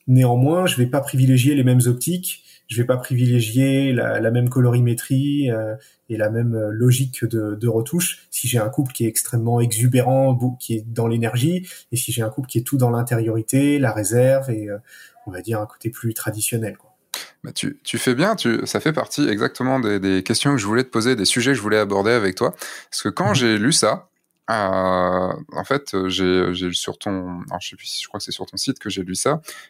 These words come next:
Speaker 2: que, euh, que tu t'ad-, que ce que tu viens de dire, hein, que tu t'adaptais, euh,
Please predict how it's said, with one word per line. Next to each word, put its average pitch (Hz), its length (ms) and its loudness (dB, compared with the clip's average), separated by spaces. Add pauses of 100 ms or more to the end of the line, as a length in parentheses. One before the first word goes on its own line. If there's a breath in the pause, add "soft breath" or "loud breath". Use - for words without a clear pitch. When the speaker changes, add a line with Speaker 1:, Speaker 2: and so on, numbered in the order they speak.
Speaker 2:
que, 120 540 4
euh, 90 600 0 (220)
que 101 80 -8
tu - 140 -16
t'ad-, 95 260 -2
que - 140 -16
ce - 80 -8
que 95 80 -6
tu - 140 -6
viens 92 100 0
de 95 60 -2
dire, 131 160 2
hein, 110 100 -2
que 101 80 -6
tu - 160 -10
t'adaptais, 101 440 2
euh, 92 440 4